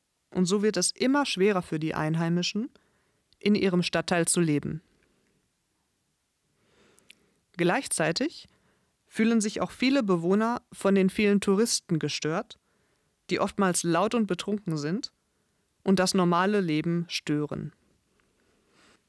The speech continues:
Es gibt sehr viel Müll und sehr viel Dreck. Die Müllabfuhr,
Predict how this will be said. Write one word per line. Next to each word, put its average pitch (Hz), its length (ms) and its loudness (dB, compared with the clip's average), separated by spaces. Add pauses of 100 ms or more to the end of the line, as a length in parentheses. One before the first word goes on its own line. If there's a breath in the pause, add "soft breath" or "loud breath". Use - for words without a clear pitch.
(540)
Es 185 200 0
gibt - 520 -4 (580)
sehr 180 240 0
viel 233 220 2
Müll 208 360 2 (120)
und 180 140 4
sehr 165 200 2
viel 220 200 0
Dreck. - 420 -6 (640)
Die 175 80 2
Müllabfuhr, 214 720 0